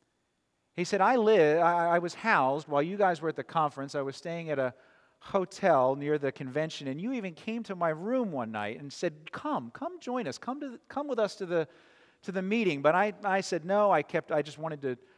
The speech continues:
I just wanted to drink my beer and watch T V. I wanted to be left alone. And then as we were driving home, you, you, you kept telling me about Jesus. You urged me to become a Christian.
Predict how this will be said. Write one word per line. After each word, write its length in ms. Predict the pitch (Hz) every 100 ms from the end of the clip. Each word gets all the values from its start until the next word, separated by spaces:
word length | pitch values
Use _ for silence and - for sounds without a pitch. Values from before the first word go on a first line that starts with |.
| _
I 40 | 165
just 160 | 175
wanted 180 | 190 170
to 80 | 135
drink 240 | 156 196
my 100 | 180
beer 320 | 170 170 165 156
and 100 | 147
watch 280 | 147 147
T 160 | - 156
V. 200 | 139 135
I 60 | 131
wanted 220 | 143 135
to 80 | 127
be 100 | 127
left 320 | 127 131 -
alone. 400 | 120 117 107 101 - _ _ _ _ _ _ _ _ _ _ _ -
And 120 | 175
then 80 | 254
as 100 | 220
we 100 | 220
were 120 | 190
driving 420 | 185 214 214 196
home, 420 | 175 240 262 196
you, 200 | 180 190 165
you, 300 | 190 196 170 _ _ _ _ _
you 100 | 175
kept 300 | - 247 -
telling 340 | 208 180 165 156
me 120 | 151
about 200 | 151 147
Jesus. 380 | 160 156 147 151
You 100 | 185
urged 360 | 202 240 180
me 160 | 170 165
to 80 | 151
become 500 | 151 - 180 156 139 _ _ _ _ _ _
a 80 | 156
Christian. 520 | - 220 - 120 98